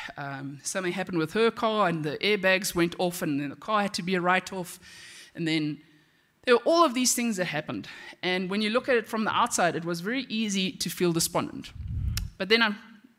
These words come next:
<laughs> God tells us to, to thank him for everything that he has done.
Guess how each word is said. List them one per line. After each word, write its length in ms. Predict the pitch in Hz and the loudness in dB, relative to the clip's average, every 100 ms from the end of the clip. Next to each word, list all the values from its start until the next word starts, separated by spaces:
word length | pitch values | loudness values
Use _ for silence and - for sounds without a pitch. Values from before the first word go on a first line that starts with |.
| _ _ - - | _ _ -10 -6
<laughs> 140 | 196 | -2
God 220 | 180 202 | 2 2
tells 280 | - 285 294 | 0 -2 0
us 200 | 147 - | 0 -2
to, 220 | - 196 - | -4 -6 -8
to 160 | - | -10
thank 340 | 175 208 240 - | -6 -4 -4 -4
him 120 | 101 | -8
for 180 | - 147 | -4 -4
everything 340 | 170 175 170 | -4 -4 -4
that 140 | 156 | -4
he 60 | 147 | -6
has 140 | 143 | -8
done. 300 | 147 - 107 | -10 -12 -14